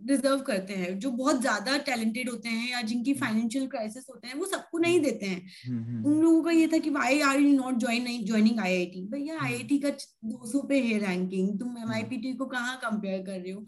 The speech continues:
Speaker 2: Yeah।
Speaker 1: And outside the experiences always cherish your life
Speaker 2: हम्म।
Speaker 1: because it will explore you।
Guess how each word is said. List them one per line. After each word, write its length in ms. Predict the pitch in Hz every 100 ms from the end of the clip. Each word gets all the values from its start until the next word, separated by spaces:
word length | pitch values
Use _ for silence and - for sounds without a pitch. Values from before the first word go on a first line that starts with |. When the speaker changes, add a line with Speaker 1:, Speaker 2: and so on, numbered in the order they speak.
| 131
Speaker 2:
Yeah। 340 | 123 117 233
Speaker 1:
And 200 | 269 254
outside 460 | 226 220 277 277 233
the 260 | 302 262 226
experiences 640 | - 262 262 269 285 247
always 340 | 214 226 330 330 -
cherish 380 | 233 226 - 254
your 160 | 233 202
life 240 | 175 302 - - _ _ _
Speaker 2:
हम्म। 120 | -
Speaker 1:
because 320 | - 220 262 262
it 80 | -
will 200 | 302 311 - - -
explore 640 | - - 285 285 302 247 220
you। 160 | 170